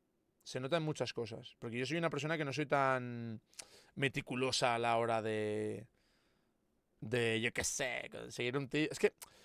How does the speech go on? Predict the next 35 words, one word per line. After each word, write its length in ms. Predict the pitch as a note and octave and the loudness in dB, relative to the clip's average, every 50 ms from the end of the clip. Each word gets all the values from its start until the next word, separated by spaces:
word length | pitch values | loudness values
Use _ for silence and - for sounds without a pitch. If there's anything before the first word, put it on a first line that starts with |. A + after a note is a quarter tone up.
| - - - - - | -20 -20 -2 4 6
también 300 | D3+ E3+ G#3 B3 B3+ - | 8 10 10 8 8 6
es 140 | - G3 - | 0 0 0
que 80 | C#4 | 0
cuesta 240 | - - A3+ - A#3 | 0 0 2 4 4
mucho 240 | G3+ F#3+ F#3+ - G3 | 4 6 6 4 4
conseguir 320 | F#3+ E3+ - D#3+ D3+ D3 | 4 4 2 4 2 2
gente 220 | - - E3 E3+ F3+ | 4 2 2 2 2
que 60 | D3 | 0
esté 140 | C#3+ - C#3+ | 0 -2 -2
siempre 260 | - - C#3 A2+ B2 | -2 0 0 0 2
conectada 460 | B2 A#2+ A2+ G#2 - - A#2 A2+ G#2+ - | 0 0 -2 -2 0 0 2 2 2 2
o 80 | - B2 | 2 2
que 80 | C3+ B2 | 2 2
se 100 | A#2 B2 | 2 2
conecte 300 | C3 C3 B2+ - C#3+ B2 | 2 2 4 4 2 2
mucho. 320 | A#2 A#2 - - G#2 - _ - - - - - _ _ _ | 2 0 -2 -2 -4 -4 _ -14 -20 -20 -20 -20 _ _ _
Porque 1160 | - C3 C#3 B2 C3+ C3+ C#3 C#3 C3+ C3+ C3+ C3+ C3+ C#3 C#3 C#3 C#3 C#3 C#3+ C#3+ C#3 C#3 C3+ | 4 6 8 10 10 12 12 12 12 12 12 12 12 10 8 6 4 4 4 4 2 2 2
consigues 340 | - D3+ D#3 D3 G3+ A#3 G#3+ G#3+ | 0 2 4 8 8 10 10 10
a 40 | |
un 100 | G#3 E3+ | 8 8
tío 380 | D3 - B2+ A#2+ A#2 A2 G#2+ - - - - _ _ | 4 0 -2 -2 -2 -4 -4 -8 -12 -20 -20 _ _
que 440 | - D3+ D3 C#3 C3+ C#3 C#3 C#3 C3 | 4 8 8 10 10 10 10 8 8
te 100 | - D3 C#3+ | 6 4 6
mueve 240 | D3+ E3+ F#3 F#3+ F3+ | 8 10 10 12 12
la 100 | F3 E3 | 12 12
María, 600 | D#3 D#3+ F3+ A3+ B3 B3+ C4 C4+ C4+ C4+ C4 E3+ D#3 C#3+ B2 B2 B2 - C3 B2+ A#2 | 12 10 10 12 12 12 12 12 12 12 10 6 4 2 0 -2 -6 -10 -12 -6 2
pa-, 360 | - C#3 C3+ C3+ C3+ C3+ C3+ | 8 10 10 10 10 8 4
te, 240 | B2+ - C#3+ C#3+ - | 2 2 0 0 2
se 160 | - - D#3+ | 2 2 2
conecta 640 | - D3+ D3+ F#3 G3 F3 B3 B3 B3 A#3+ A#3+ A3 - - C#3 C#3+ C#3+ - - - | 4 4 4 4 6 10 12 12 12 12 12 12 10 6 0 -4 -6 -6 -4 0
una 220 | F3 F#3+ G3 F3+ | 4 8 10 12
vez 340 | F3+ - - B3 B3+ A3 G3 | 12 12 12 12 12 12 12
cada 420 | - F#3 F3 D#3+ D3+ D3 D3 D3+ | 8 8 10 10 10 10 10 8
dos 140 | D#3 F3 D#3+ | 8 8 8
semanas, 560 | - F3+ E3 C#3+ B2+ A#2+ A2+ A#2 A2 - - | 8 8 8 6 4 0 0 -4 -6 -6 -8